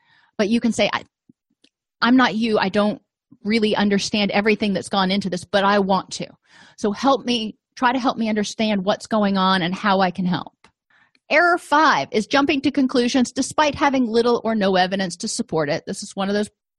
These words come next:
typical cognitive distortions. Encourage people to understand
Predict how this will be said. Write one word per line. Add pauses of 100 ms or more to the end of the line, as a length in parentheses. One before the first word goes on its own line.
typical
cognitive
distortions. (1120)
Encourage
people
to
understand